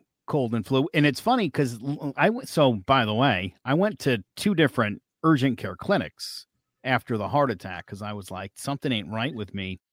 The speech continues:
And first I got diagnosed with the flu, which was incorrect. And then the second time I got diagnosed with pneumonia. But both of those things are totally on the rise right now. Even the common cold, we're seeing, you know, now that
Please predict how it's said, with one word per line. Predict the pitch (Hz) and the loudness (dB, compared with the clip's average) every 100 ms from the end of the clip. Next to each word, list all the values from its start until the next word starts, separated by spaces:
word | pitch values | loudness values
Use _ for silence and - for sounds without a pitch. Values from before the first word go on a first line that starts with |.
| _ _ - | _ _ 0
And | 135 127 123 120 120 - | 4 6 6 4 2 0
first | 143 135 | 0 2
I | 131 | 2
got | 131 131 | 2 2
diagnosed | 131 120 110 117 113 - | 4 4 4 0 -2 0
with | 120 - | -2 -2
the | |
flu, | 101 - 135 104 | -6 4 6 6
which | 113 113 95 - | 2 -2 -6 -8
was | 104 92 90 _ _ _ | -8 -8 -10 _ _ _
incorrect. | 120 117 98 110 92 87 - | 0 2 2 0 0 -4 -4
And | 104 | -4
then | 107 | -4
the | 104 | -6
second | - 127 127 117 | -4 -4 -2 0
time | 113 104 | 0 0
I | 101 | 0
got | 104 104 | -2 0
diagnosed | 107 104 98 107 104 107 | 0 0 0 -4 -4 -4
with | 101 | -2
pneumonia. | 101 104 107 147 123 90 90 _ _ _ _ _ _ | 0 0 2 2 2 0 -4 _ _ _ _ _ _
But | - 123 110 - | 4 6 6 0
both | - 147 165 | 2 2 4
of | 190 | 4
those | 135 120 - | 6 4 2
things | 139 160 113 | 0 0 0
are | 107 101 _ | 0 -2 _
totally | - 147 156 147 | 0 0 2 2
on | 117 | 2
the | 101 | 0
rise | 107 117 135 | 0 0 -2
right | 107 92 90 | -2 -4 -4
now. | 98 127 | -2 2
Even | 202 240 | 4 2
the | |
common | - - 170 147 113 | 2 4 4 4 0
cold, | - 151 180 87 | 0 2 2 -2
we're | 92 113 | -4 -4
seeing, | 110 - 127 110 107 - | 0 2 4 2 0 -2
you | 127 | 0
know, | 113 107 | 2 2
now | 113 | 2
that | 120 113 | 2 -2